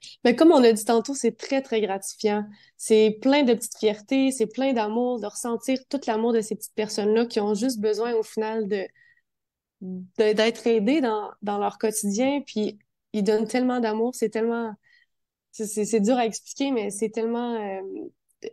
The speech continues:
un débordement d'amour, au final, dans la fin d'une journée. Euh, c'est sûr que j'ai, avec mon cours en T E S, j'ai pu travailler aussi avec d'autres groupes d'âge, mais j'ai vraiment toujours, euh, la piqûre du zéro cinq ans, euh,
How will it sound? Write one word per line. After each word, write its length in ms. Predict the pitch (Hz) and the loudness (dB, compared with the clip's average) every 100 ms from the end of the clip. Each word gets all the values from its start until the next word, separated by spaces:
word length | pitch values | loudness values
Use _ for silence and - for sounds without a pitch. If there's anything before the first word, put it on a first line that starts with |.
| _ | _
un 200 | 113 226 | 4 6
débordement 580 | 202 247 262 240 233 240 | 8 6 6 6 6 6
d'amour, 360 | 226 226 254 233 | 6 4 4 -2
au 40 | |
final, 340 | - 233 240 | -2 0 0
dans 220 | 240 226 208 | -2 -4 -4
la 120 | 214 | -4
fin 160 | 240 | 0
d'une 240 | 240 220 220 | 2 2 0
journée. 520 | 202 202 220 277 294 - - _ _ - | -2 0 0 0 -6 -16 -20 _ _ -6
Euh, 560 | 202 196 190 190 208 - - _ _ _ _ _ - | -2 0 0 -2 -4 -6 -12 _ _ _ _ _ -2
c'est 100 | 226 | 0
sûr 200 | 247 254 | 2 0
que 300 | - 220 226 | 4 6 6
j'ai, 240 | 208 214 208 | 6 4 2
avec 340 | - 202 208 214 | -2 -2 -4 -4
mon 160 | 202 | -4
cours 160 | 220 220 | -4 -6
en 100 | 208 | -2
T 160 | 214 | 0
E 40 | 208 | 2
S, 160 | 247 | 0
j'ai 160 | 320 427 | 0 -2
pu 240 | - 262 | 2 2
travailler 360 | 240 214 208 220 | 2 -2 -2 -2
aussi 220 | 226 - | -4 -4
avec 320 | 233 202 202 - | -4 -4 -8 -2
d'autres 300 | 214 214 208 | -2 -2 -6
groupes 160 | 185 | -8
d'âge, 400 | 185 208 254 220 | -4 -2 -2 0
mais 140 | - 415 | 0 2
j'ai 100 | 427 | 2
vraiment 340 | 415 - 233 | 2 -2 -2
toujours, 420 | 233 226 226 226 208 | 2 2 2 0 -2
euh, 320 | 208 202 196 - _ - - _ | -6 -6 -10 -16 _ -20 -20 _
la 160 | 220 208 | 4 4
piqûre 380 | 208 - 240 240 | 2 -2 0 2
du 100 | 208 | 2
zéro 300 | 214 220 220 | 2 4 2
cinq 340 | 214 208 208 | 0 -6 -4
ans, 320 | 226 226 233 | -2 -2 -2
euh, 220 | 220 190 | -4 -6